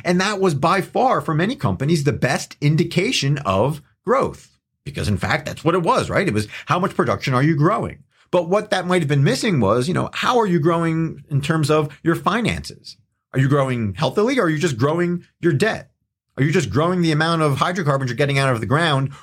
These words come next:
without focused on your growth as a stable company? Are you growing your employee base? Are they becoming stronger, better, more informed, or are they simply going through the motions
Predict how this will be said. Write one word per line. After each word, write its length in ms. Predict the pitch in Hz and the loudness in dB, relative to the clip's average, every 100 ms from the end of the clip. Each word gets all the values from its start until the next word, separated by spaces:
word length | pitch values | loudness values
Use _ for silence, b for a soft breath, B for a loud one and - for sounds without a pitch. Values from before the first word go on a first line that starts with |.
| B | B
without 340 | 139 147 208 214 | 0 0 0 0
focused 400 | 127 123 143 - | 0 0 -4 -2
on 500 | 123 131 139 143 - | 0 0 0 -2 -4
your 220 | - 147 180 | 0 0 2
growth 480 | 131 123 165 170 - | 2 2 2 -4 -4
as 320 | 127 131 135 B - | 0 0 -2 B -2
a 100 | 143 | -2
stable 480 | - - 110 139 | 0 0 0 2
company? 480 | 143 208 - - - _ _ _ | 0 -2 -6 -10 -14 _ _ _
Are 80 | 139 | 0
you 120 | 143 | 2
growing 300 | 135 147 165 | 2 2 2
your 140 | 165 175 | 2 2
employee 580 | 170 - 180 208 247 214 | 0 0 2 2 2 2
base? 640 | 120 73 - - - - _ | 0 -4 -10 -12 -12 -16 _
Are 120 | 113 123 | -2 0
they 140 | 151 | 2
becoming 460 | 170 165 175 180 147 | 2 0 0 0 -2
stronger, 560 | - 196 240 139 92 | -2 0 2 0 -2
better, 340 | 82 185 214 120 | 0 0 0 0
more 220 | 123 139 | 0 0
informed, 520 | 143 262 285 156 147 | -2 0 0 2 2
or 100 | 156 | 2
are 20 | |
they 100 | 170 | 2
simply 280 | 170 220 208 | 0 0 0
going 200 | 139 131 | 2 0
through 120 | 147 | 0
the 60 | 147 | 0
motions 540 | 196 233 127 131 143 | 0 0 0 0 0